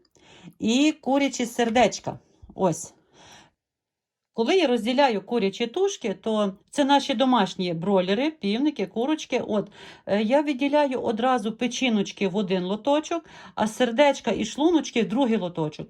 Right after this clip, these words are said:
І заморожую. Коли назбирується повний лоточок, тоді розморожую і готую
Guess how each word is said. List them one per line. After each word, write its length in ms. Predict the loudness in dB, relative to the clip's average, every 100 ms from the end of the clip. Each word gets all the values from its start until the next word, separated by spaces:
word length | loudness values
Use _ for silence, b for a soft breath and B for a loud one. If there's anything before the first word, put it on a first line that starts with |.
| B B B
І 160 | -2 0
заморожую. 640 | 2 2 0 -4 -8 -12 B B _
Коли 220 | 4 4
назбирується 600 | 4 2 2 2 0 -2
повний 340 | -2 -2 -2 -4
лоточок, 480 | -2 2 2 0 -6
тоді 320 | -4 0 2
розморожую 840 | 2 0 -2 -2 -2 -2 -4 -6
і 180 | -6 -4
готую 520 | -4 -4 -4 -2